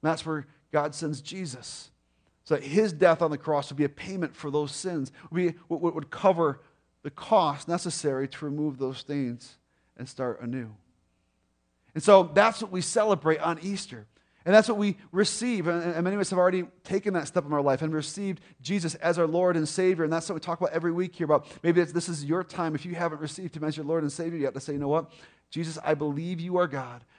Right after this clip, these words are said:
I believe you died on the cross for my sin. And I trust in you as my Lord and Savior."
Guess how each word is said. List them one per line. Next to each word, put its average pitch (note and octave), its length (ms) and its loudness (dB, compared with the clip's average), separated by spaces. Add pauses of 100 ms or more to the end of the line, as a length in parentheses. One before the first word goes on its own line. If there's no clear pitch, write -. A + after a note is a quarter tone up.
I C3 80 -4
believe D3 380 0
you E3 40 -6
died D3+ 280 0
on D#3 40 -6
the D#3 80 -6
cross D3 360 -4
for - 120 -16
my C#3+ 180 -6
sin. A2+ 420 -12 (260)
And C#3 80 -4
I A#2 60 0
trust - 420 -8
in C#3+ 100 -4
you C3 120 -2
as B2 160 -4
my B2+ 80 -2
Lord A#2 260 -4
and A#2 140 -8
Savior." A2 400 -16